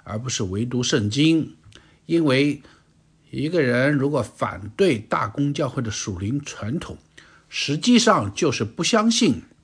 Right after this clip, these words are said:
圣道具有在基督身体里传承的能力，他就不相信基督的身体是个有机体，圣道能在基督身体里一代一代传下去，然后对圣道越来越明白，越来越明-，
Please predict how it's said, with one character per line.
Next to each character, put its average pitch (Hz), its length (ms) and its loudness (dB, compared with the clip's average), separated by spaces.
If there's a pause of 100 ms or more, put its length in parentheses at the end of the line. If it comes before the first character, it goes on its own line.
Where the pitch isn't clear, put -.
(1040)
圣 147 580 4
道 127 360 2
具 165 320 0
有 98 220 -2
在 120 240 -2
基 156 240 -2
督 160 200 2
身 185 280 0
体 143 160 -4
里 101 240 -6
传 120 320 -4
承 104 200 -4
的 104 100 -2
能 90 240 -6
力， 101 180 -8 (880)
他 - 120 -2
就 240 120 6
不 226 120 4
相 247 200 2
信 247 140 6
基 240 160 2
督 262 120 2
的 247 100 4
身 254 200 4
体 254 140 -2
是 202 120 -4
个 214 60 0
有 107 200 -2
机 220 200 2
体， 120 280 -6 (120)
圣 226 260 2
道 208 160 4
能 156 160 2
在 190 140 4
基 165 180 -2
督 220 140 2
身 233 200 0
体 139 120 -2
里 113 120 -4 (160)
一 170 100 0
代 - 220 -2
一 - 20 0
代 202 160 0
传 139 240 -4
下 165 160 -2
去， 117 240 -2 (160)
然 127 140 -4
后 160 140 2
对 151 200 0
圣 180 200 0
道 147 140 2
越 190 140 0
来 160 100 -4
越 160 140 -2
明 139 200 0
白， 127 120 -6
越 156 140 0
来 131 100 0
越 131 40 0
明-， 135 240 -2